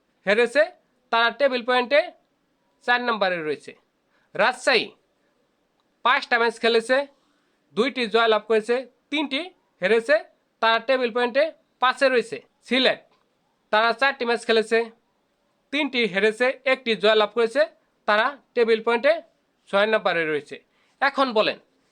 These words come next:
এই চারটি দলের মধ্যে কোন দুইটি দল সুপার ফোরে যাবে? আমার মনে হয় চিটাগাং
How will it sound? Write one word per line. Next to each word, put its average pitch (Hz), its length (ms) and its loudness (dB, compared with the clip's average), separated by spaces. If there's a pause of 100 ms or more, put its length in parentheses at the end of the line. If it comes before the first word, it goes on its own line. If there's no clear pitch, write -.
(160)
এই 226 240 4
চারটি 277 360 -2
দলের 220 280 2
মধ্যে 214 260 0 (260)
কোন 330 260 -2
দুইটি 294 300 -4 (120)
দল 220 140 4 (1000)
সুপার 220 340 0
ফোরে 185 240 -4
যাবে? 131 240 -6 (300)
আমার 214 260 2
মনে 208 280 2
হয় 190 160 0 (1700)
চিটাগাং 247 380 2